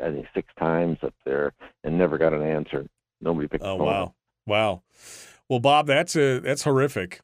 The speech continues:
Speaker 2: and you're right. It shouldn't happen, and, uh, I mean, the penalties are there for a reason. I mean, I remember some of those penalties, they could take, uh, you know, if they wanted to, they could take all the gear that you were using on the hunt, including your four-wheelers and your equipment and your boats or whatever it is. So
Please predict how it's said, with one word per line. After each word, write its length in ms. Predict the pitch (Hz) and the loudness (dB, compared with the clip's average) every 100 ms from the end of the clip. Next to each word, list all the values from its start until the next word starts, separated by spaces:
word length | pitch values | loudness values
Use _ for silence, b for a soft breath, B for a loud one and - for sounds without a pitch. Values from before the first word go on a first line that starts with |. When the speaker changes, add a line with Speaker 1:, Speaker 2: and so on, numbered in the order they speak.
| - | -4
Speaker 2:
and 360 | 113 110 104 | -2 -2 -2
you're 120 | 107 | -2
right. 360 | 107 131 110 98 | 0 0 0 -4
It 160 | 101 92 | -8 -6
shouldn't 320 | - 143 120 | 0 0 0
happen, 580 | 107 131 135 98 104 110 - | -4 -4 -2 -4 -6 -12 -10
and, 500 | 104 101 101 101 101 | -6 -4 -4 -4 -2
uh, 320 | 104 104 101 | -2 0 -2
I 60 | 104 | -2
mean, 260 | 107 107 101 | -2 -2 -4
the 80 | |
penalties 540 | 90 120 123 117 117 101 | -2 0 0 0 -2 0
are 60 | |
there 180 | 104 110 | 0 0
for 200 | 104 107 | 0 0
a 40 | 98 | 2
reason. 400 | 113 135 110 92 B B B B | 2 2 -2 -6 B B B B
I 140 | 110 | 0
mean, 140 | 117 117 | 2 2
I 80 | |
remember 400 | 147 131 123 117 | 2 2 2 2
some 200 | 107 131 | 2 2
of 60 | 151 | 2
those 140 | 117 | 0
penalties, 480 | - 113 110 120 107 | 0 0 0 0 0
they 160 | 104 147 | 0 0
could 180 | 117 90 | -2 0
take, 400 | 110 110 - - | 0 0 -4 -8
uh, 140 | 107 104 | -4 -2
you 100 | 113 | -2
know, 140 | 107 | -2
if 80 | 101 | 0
they 140 | 120 120 | 0 0
wanted 340 | 110 139 143 | 0 -2 -2
to, 140 | 113 | 0
they 100 | 101 | 0
could 160 | 113 92 | -2 0
take 180 | 117 - | -2 0
all 200 | 110 117 | 0 0
the 80 | 92 | 0
gear 320 | 95 123 135 | 0 0 0
that 80 | 107 | -2
you 100 | 95 | -2
were 100 | 98 | -2
using 380 | 98 110 107 | 0 0 -2
on 80 | 101 | -2
the 80 | 90 | -4
hunt, 300 | 110 147 131 | -2 -2 -2
including 420 | 85 110 113 107 | -6 -2 0 0
your 100 | 92 | -4
four-wheelers 680 | 90 110 104 104 101 101 95 | -2 0 0 0 -2 -4 -4
and 100 | 90 | -4
your 100 | 90 | -4
equipment 400 | 87 117 117 107 | -2 -2 -2 -4
and 100 | 98 | -4
your 100 | 82 | -6
boats 400 | - 101 104 - | -4 -2 -2 -4
or 60 | 95 | -4
whatever 320 | 101 98 92 | -4 -2 -2
it 60 | 110 | 0
is. 220 | 131 - | 0 0
So 220 | 107 90 | -2 -2